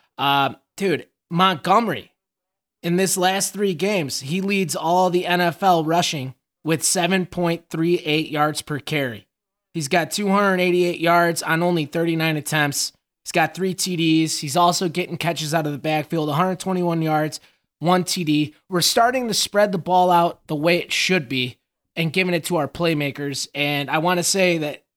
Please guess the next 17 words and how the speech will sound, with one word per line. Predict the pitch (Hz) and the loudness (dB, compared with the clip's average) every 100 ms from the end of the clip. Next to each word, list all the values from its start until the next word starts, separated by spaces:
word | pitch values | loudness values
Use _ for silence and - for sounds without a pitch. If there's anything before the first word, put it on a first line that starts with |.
| - | -16
a-, | - 170 165 143 | -12 -8 -8 -4
at | 160 | 0
least | 185 180 | 2 0
from | 196 170 | 0 2
a, | 156 147 - | 2 2 0
a | 143 | -4
fan's | 185 170 160 | -2 -2 -2
perspective, | - 143 175 147 156 | -6 -6 -4 -4 -4
these | 151 143 | -6 -2
games | - 165 | -2 -2
have | 165 | -4
been | 143 147 | -2 -2
a | |
lot | 139 151 160 | 0 -2 -2
more | 156 135 | -4 -4
enjoyable, | 127 151 151 135 127 113 _ - - _ 131 | -4 -2 -2 -2 -4 -6 _ -20 -20 _ -4
uh, | 135 127 123 120 120 | -2 0 0 0 -4